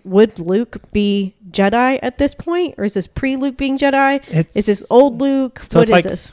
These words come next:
Speaker 2: it's roughly five years after Return of the Jedi.
Speaker 1: Yeah, yeah. And so then he started fighting, and John was like, "He, he has a glove. He has a glove on that hand. It, it's him. It's him." <laughs> I was like, "Is it? Is it really?" And then he had the, the green lightsaber,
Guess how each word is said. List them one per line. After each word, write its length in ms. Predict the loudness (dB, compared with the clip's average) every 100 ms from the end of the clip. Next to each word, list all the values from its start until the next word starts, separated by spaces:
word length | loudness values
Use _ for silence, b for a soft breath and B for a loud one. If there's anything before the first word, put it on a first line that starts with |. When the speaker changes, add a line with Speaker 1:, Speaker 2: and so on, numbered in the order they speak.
| -16
Speaker 2:
it's 180 | -14 -2
roughly 320 | -2 0 -2
five 320 | 0 0 0
years 240 | 0 -2 -4
after 400 | -8 -8 -10 -8
Return 300 | -10 -8 -8
of 80 | -10
the 80 |
Jedi. 220 | -12 -12 2
Speaker 1:
Yeah, 220 | 4 4
yeah. 300 | 2 0 -2 -2
And 160 | -2 2
so 400 | 4 4 4 2
then 140 | 0 0
he 120 | -2
started 300 | 0 -2 -2
fighting, 480 | -4 -4 -4 -6 -8 b b b -2
and 180 | -2 2
John 200 | 0 2
was 100 | 0
like, 160 | -4 -6 b
"He, 100 | -16
he 220 | -6 0
has 120 | 2
a 20 | 2
glove. 320 | 4 4 4
He 60 | 4
has 80 | 4
a 40 |
glove 180 | 4 4
on 80 | 4
that 100 | 6
hand. 180 | 4 2 0
It, 60 | -6 -2 0 0 2
it's 40 |
him. 240 | 4 4 2 -2
It's 260 | 6 8 6
him." 160 | 4
<laughs> 800 | -4 0 0 2 0 0 0 -2 B B 0
I 40 |
was 80 | 4
like, 140 | 4 0 -4
"Is 160 | 0 2
it? 100 | 0 -2
Is 100 | -2
it 80 | 2
really?" 340 | 4 6 4
And 140 | 2 2
then 80 | 2
he 80 |
had 140 | 2 0
the, 100 | -2 0
the 100 | -2
green 280 | 0 0 0
lightsaber, 640 | 0 -2 0 0 2 0